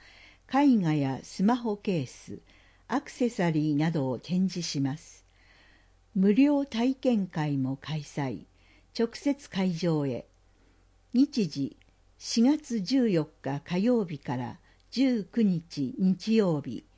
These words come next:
午前十時から午後四時、四月十六日木曜日を除く。最終日は午後三時まで。場所、女性総合センター一階ギャラリー。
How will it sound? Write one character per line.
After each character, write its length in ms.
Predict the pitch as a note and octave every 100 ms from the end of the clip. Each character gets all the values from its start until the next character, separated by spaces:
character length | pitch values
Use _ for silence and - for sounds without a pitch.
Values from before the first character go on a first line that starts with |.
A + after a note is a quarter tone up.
| _ _ _ _
午 160 | - C#4
前 320 | C4+ G3 D3+
十 300 | C#3+ A#3 C4
時 160 | G#3 D#3
か 160 | E3 C#3+
ら 240 | C3+ - F3
午 160 | G#3+
後 220 | A3 D3
四 200 | C3 D#3
時、 260 | D#3 E2 - _ _ _ _ _ _
四 220 | - -
月 460 | A3+ C#4 - A#3 A3 E3
十 260 | G3+ A#3
六 280 | B3+ B3+ A3+
日 580 | G#3+ G#3 - - F3 -
木 300 | F#3+ F#3+ C4+
曜 220 | B3+ G#3+
日 180 | D3 C#3
を 160 | B2+ A2
除 400 | C#3+ C#3+ D#3 -
く。 220 | - C3 _ _ _ _ _ _ _
最 280 | - A3+ C4+
終 380 | - - B3+ G3+
日 160 | D3+
は 220 | C#3+ C3+ - -
午 140 | A3 C4+
後 280 | G3+ C#3+ -
三 360 | - A3+ F#3
時 140 | - C3
ま 180 | B2
で。 200 | G#2+ - - _ _ _ _ _ _ _ _ _ -
場 120 | F#3
所、 340 | - A3 G#3 - _ _ -
女 140 | G3+
性 320 | G3 C#4 C#4+
総 280 | C4+ C4+ C4
合 280 | B3+ B3 A#3+
セ 180 | B3 A3
ン 120 | F3
タ 160 | -
ー 220 | C3+ A#2 -
一 140 | E3 - _
階 300 | A#3+ A#3+ A3+
ギ 120 | G3
ャ 80 | G#3+
ラ 120 | F#3
リ 100 | C#3+ B2
ー。 160 | A2